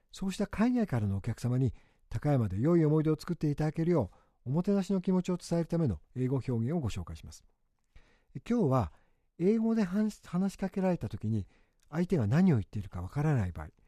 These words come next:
もう一度言ってもらうための表現をご紹介します。いろんな言い方がありますけれども、今日はですね、Excuse meです。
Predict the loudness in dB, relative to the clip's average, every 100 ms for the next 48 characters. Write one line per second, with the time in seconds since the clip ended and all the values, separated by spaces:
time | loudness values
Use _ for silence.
0 | _ _ _ -2 4 4 2 0 0 2
1 | 2 2 2 0 0 2 2 0 0 -2
2 | -4 -8 -10 -14 -18 -20 _ _ _ _
3 | _ _ _ _ _ _ _ -4 0 4
4 | 4 4 0 -4 -2 0 2 0 -2 -4
5 | -4 -4 -4 -8 _ _ 0 0 0 -6
6 | -8 -8 -10 _ _ _ _ -10 -8 -4
7 | 0 0 2 2 2 -4 _ _ _ _
8 | -14 -12 -12